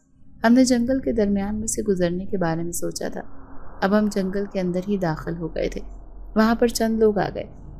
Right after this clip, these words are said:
किसी शख्स के ही आदमी थे। उन्हें देखकर मेरा भाई तेजी से हमें कहने लगा, "तुम लोग आगे की तरफ जाना शुरू करो, हम मर्द इन्हें संभाल लेंगे।"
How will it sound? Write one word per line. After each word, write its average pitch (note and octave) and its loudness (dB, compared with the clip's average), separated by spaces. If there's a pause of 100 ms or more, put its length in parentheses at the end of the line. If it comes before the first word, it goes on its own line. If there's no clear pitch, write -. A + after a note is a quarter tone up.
(160)
किसी B3+ 10
शख्स C4 2
के B3+ 4
ही A#3+ 6
आदमी E3+ 2
थे। - -8 (140)
उन्हें G#3 6
देखकर G3+ 6
मेरा G3+ 4
भाई F#3+ 0
तेजी F#3+ 2
से G3+ 0
हमें G3 -2
कहने F3 -2
लगा, F3 -2 (580)
"तुम A#3 12
लोग A#3+ 8
आगे F3 2
की A3 -4
तरफ G#3 2
जाना F3 0
शुरू E3+ -4
करो, F#3 2 (480)
हम G#3 8
मर्द G#3 0
इन्हें G#3+ 0
संभाल E3 -2
लेंगे।" D3+ -8